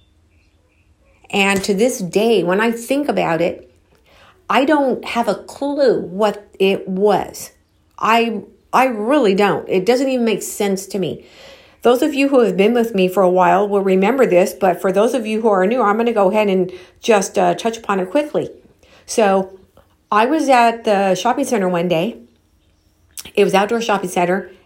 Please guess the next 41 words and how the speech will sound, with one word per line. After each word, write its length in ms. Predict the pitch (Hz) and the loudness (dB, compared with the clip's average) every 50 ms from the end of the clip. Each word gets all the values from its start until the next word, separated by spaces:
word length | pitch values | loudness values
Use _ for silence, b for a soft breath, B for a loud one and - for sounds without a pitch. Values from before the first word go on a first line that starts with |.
| B B | B B
It 160 | - 208 - 202 | -2 0 2 2
was 200 | 202 190 185 180 | 2 2 2 0
bordered 520 | 170 180 185 190 196 226 247 226 208 190 | 2 2 2 2 2 0 0 -2 -4 -2
by 340 | 196 185 180 175 180 175 180 175 | 0 0 2 2 2 2 2 2
all 240 | - 180 170 196 220 | 2 2 2 2 2
the 80 | 226 226 | 2 0
busiest 540 | 190 202 208 202 220 233 220 214 220 - - | 4 4 4 4 2 -2 -2 -2 -2 -4 -8
streets, 640 | - - 220 202 165 156 - - - - - - _ _ _ _ | -8 -6 -2 -2 -2 -2 -4 -8 -12 -14 -16 -16 _ _ _ _
okay, 380 | - 180 170 - 196 185 196 208 | -6 -4 -2 0 2 2 2 0
in 320 | 196 - 190 202 214 226 | 0 0 2 2 2 2
the 80 | 226 220 | 0 -2
city, 560 | 214 - - 226 185 202 233 - - B B B B B B B B B B | -4 -2 0 0 0 0 -2 -4 -6 B B B B B B B B B B
and 240 | 202 190 185 196 202 | -4 -2 0 0 0
it 80 | 196 | 2
was 160 | 196 185 185 - - | 0 0 -2 0 2
always 480 | 202 220 233 240 240 240 240 240 220 226 | 2 4 4 4 2 2 0 0 -2 -2
busy. 420 | - 220 208 185 - - - - - _ _ _ _ _ b b b b b b - | 0 2 2 2 0 -6 -12 -16 -20 _ _ _ _ _ b b b b b b -4
I 160 | 214 233 240 | -2 0 0
had 240 | 247 262 262 254 233 | 0 0 0 0 0
to 60 | 247 | 0
go 180 | 214 226 226 233 | 2 4 4 4
to 80 | 233 | 4
the 80 | 226 - | 2 -2
store 600 | - - - 240 214 180 175 175 180 185 185 - - - - | -6 -4 0 2 2 4 4 2 2 0 -2 -8 -14 -16 -8
to 100 | - 202 | -4 2
get 240 | 190 233 233 233 233 | 2 2 2 2 0
something 340 | 254 226 226 233 233 226 226 | 0 0 2 2 2 2 2
for 160 | 226 214 208 | 2 0 0
my 160 | 208 208 202 | 0 0 0
mom, 480 | 196 190 185 165 151 156 160 170 - b b b b b b b | 0 0 0 0 0 -2 -4 -6 -8 b b b b b b b
and 240 | - 202 196 202 208 | -2 -2 0 0 0
the 60 | 208 | -2
shopping 340 | 208 - 226 233 226 262 262 | 0 -2 -2 -2 -2 -4 -4
center 240 | 262 269 254 254 247 | 0 0 2 2 2
was 200 | 233 233 233 233 | 2 0 0 -2
not 220 | 180 160 175 185 | -4 -2 -4 -6
far 520 | 180 - - 175 156 143 139 143 175 185 | -6 -2 0 0 2 2 0 -2 -4 -6
from 500 | - - - 196 185 180 180 190 208 208 | -10 -8 -4 -2 0 0 0 -2 -2 -2
the 100 | 208 220 | -4 -4
house. 400 | 226 294 330 311 - - - - - B B B B B | -4 -4 -4 -4 -4 -6 -8 -16 -20 B B B B B
So 600 | - - 254 233 220 226 254 254 - - - - | -4 0 2 4 4 6 4 2 2 -2 -12 -20